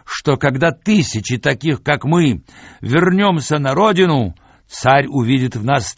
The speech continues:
тысячи революционеров, которые не простят ему ничего. Мы еще расквитаемся».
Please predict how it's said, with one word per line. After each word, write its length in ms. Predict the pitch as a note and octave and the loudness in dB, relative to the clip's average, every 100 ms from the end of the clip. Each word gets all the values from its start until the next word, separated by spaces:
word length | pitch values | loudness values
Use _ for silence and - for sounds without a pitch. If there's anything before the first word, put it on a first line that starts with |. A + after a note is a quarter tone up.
| - | 0
тысячи 680 | F#3 B3+ F#3 - G#3+ C#3 | 4 4 2 -4 -4 0
революционеров, 1400 | F#3 F3 F#3 F#3 F3+ F3 B2+ F#3 F#3 F3+ G#3 F#3 D3 G2 - - - - | 2 4 2 2 2 0 0 0 0 2 2 2 0 -4 -12 -20 -20 -16
которые 460 | - C#3+ E3+ D#3+ D#3 | -4 0 2 4 4
не 180 | D3+ F#3+ | 4 2
простят 600 | D#3 F3 C3 - B2+ G2+ | 2 -2 -2 -2 -2 -2
ему 160 | G2 F#2 | -6 -4
ничего. 720 | A2 D#3 - C3 A#2+ F#2+ D#2 _ _ _ _ _ _ _ _ _ _ _ | -2 -2 -2 -2 0 -2 -4 _ _ _ _ _ _ _ _ _ _ _
Мы 140 | - | 0
еще 320 | F#3 D#3 - D#3+ | 2 2 0 0
расквитаемся». 1000 | D3+ - D#3+ F#3+ F3+ C3+ A2 - C#2 | 0 -2 0 2 2 2 -4 -12 -16